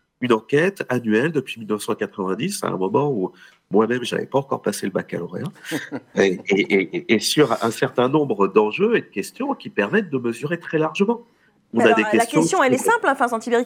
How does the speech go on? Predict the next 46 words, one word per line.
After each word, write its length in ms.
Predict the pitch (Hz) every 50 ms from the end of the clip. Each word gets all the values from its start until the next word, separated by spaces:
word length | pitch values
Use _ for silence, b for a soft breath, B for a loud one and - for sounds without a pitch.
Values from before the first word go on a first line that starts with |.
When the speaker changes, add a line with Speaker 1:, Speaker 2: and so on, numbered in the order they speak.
| 240 -
Speaker 2:
Que 160 | - 311 311
fait 360 | - - - - - - 392 453 523 480 294
le 100 | 226 214
gouvernement, 600 | 208 220 247 196 208 196 202 196 196 220 294 508 508 -
que 140 | 277 240
font 200 | 233 - - 359
les 120 | 381 254 214
services 360 | - - 214 202 247 294 226
du 120 | 214 240
gouvernement 400 | 220 226 190 202 208 214 247 466 523 523 B B B B B B -
avec 240 | 214 220 226 254 -
ces 160 | - 392 403
chiffres, 260 | - - 571 523 508 -
puisque 240 | 320 - - 302 277
c'est 200 | - 294 - - 294
eux 80 | 320
qui 160 | 320 - 349 311
les 80 | 330
financent, 460 | 330 - 381 359 403 427 440 - - B B B B B B B
c'est 140 | - - 247
à 180 | 220 226 226 - 285
eux 80 | 349
qu'on 180 | 359 359 320 294
remet 220 | 302 285 277 285
ces 140 | 285 - 302
chiffres-là, 360 | - - 330 - - 349 381 480 508 466 302
et 60 | 254
au 40 | 254
final, 280 | 254 - 269 330 440 453 415
on 80 | 285 262
se 80 | -
retrouve 240 | - 262 - - 311
avec 300 | 240 208 208 214 208 -
une 100 | 277 254
loi 120 | 285 381 453 440 -
qui 160 | - 254 277
est 20 |
aux 200 | 277 247 233 220
antipodes, 540 | 254 294 294 - 311 - 381 440 415 269 - B B B B B B B -
euh, 280 | 220 220 214 220 214 196
de 100 | 220 254
ce 80 | -
qu'ils 140 | - 311 -
produisent 400 | - - 277 240 285 427 - -
comme, 200 | - 294 269 254
euh, 300 | 240 233 220 220 214